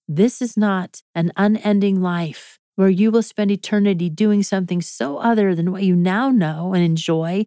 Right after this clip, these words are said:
that you simply are unable to imagine it, let alone hope for it. When Jesus returns, you will be transformed, but you won't be transformed into an angel. You will still be you,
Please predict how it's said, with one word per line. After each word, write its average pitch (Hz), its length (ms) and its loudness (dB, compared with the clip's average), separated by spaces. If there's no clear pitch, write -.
that 196 100 -2
you 220 100 2
simply 262 460 -2
are 220 160 0
unable 220 480 0
to - 160 -4
imagine 202 500 0
it, 165 220 -4
let 196 160 2
alone 185 240 0
hope 180 320 -4
for 151 220 -10
it. 202 220 -8
When 226 160 4
Jesus 302 500 0
returns, 190 920 -4
you 214 260 2
will 285 140 0
be 226 300 0
transformed, 175 920 -2
but 180 140 -6
you 202 80 2
won't 320 200 0
be 302 100 0
transformed 208 800 0
into 170 240 -2
an 165 120 -2
angel. 185 560 -2
You 214 120 2
will 226 80 2
still 247 360 0
be 170 320 -4
you, 220 300 -2